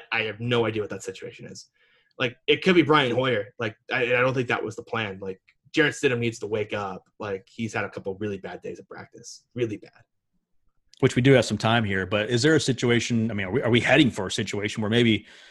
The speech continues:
Speaker 2: Hoyer's the guy for the first couple weeks
Speaker 1: Ugh.
Speaker 2: till Cam gets
Speaker 1: There's
Speaker 2: caught
Speaker 1: just
Speaker 2: up and
Speaker 1: no
Speaker 2: then takes
Speaker 1: point
Speaker 2: over?
Speaker 1: in starting Brian Hoyer. Like, I think, I think Bill Belichick's u-, giving H-,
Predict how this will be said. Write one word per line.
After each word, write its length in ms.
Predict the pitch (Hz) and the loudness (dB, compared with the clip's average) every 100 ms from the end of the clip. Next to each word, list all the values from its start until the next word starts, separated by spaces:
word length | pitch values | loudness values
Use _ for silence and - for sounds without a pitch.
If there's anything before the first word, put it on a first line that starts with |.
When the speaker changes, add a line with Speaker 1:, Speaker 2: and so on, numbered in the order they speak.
| - - | -20 -4
Speaker 2:
Hoyer's 400 | - 135 131 113 | 4 6 6 4
the 80 | 110 | 2
guy 240 | 110 117 | 4 4
for 160 | 117 107 | 4 0
the 80 | 101 | 0
first 280 | - 110 | -2 -2
couple 240 | - 107 101 | -2 -2 0
weeks 220 | 104 117 | 2 2
Speaker 1:
Ugh. 80 | 98 | 0
Speaker 2:
till 120 | 101 | -4
Cam 340 | - 117 110 | -2 0 2
gets 160 | 101 101 | 0 2
Speaker 1:
There's 160 | - - | 6 8
Speaker 2:
caught 60 | |
Speaker 1:
just 120 | - | 8
Speaker 2:
up 60 | 196 | 6
and 80 | 190 | 6
Speaker 1:
no 60 | 190 | 6
Speaker 2:
then 100 | 180 | 6
takes 220 | 107 147 | 2 2
Speaker 1:
point 180 | 175 165 | 4 4
Speaker 2:
over? 100 | 117 | 2
Speaker 1:
in 100 | 117 | -4
starting 320 | - 135 135 | -4 -4 -2
Brian 280 | 131 127 113 | 0 0 -2
Hoyer. 400 | 117 127 110 98 | -2 0 0 -2
Like, 400 | 98 92 - - _ _ _ _ _ _ _ _ _ _ _ _ | -6 -8 -8 -20 _ _ _ _ _ _ _ _ _ _ _ _
I 220 | 160 160 135 | 4 4 4
think, 340 | - 135 113 139 | 0 -2 0 0
I 200 | 123 135 | 2 2
think 240 | 131 117 | 2 0
Bill 160 | 120 110 | -2 0
Belichick's 480 | 110 110 - 104 | -2 -2 -4 -6
u-, 120 | 117 107 | -6 -6
giving 420 | - 123 113 107 | -4 -4 -2 -6
H-, 200 | - 123 | -6 -6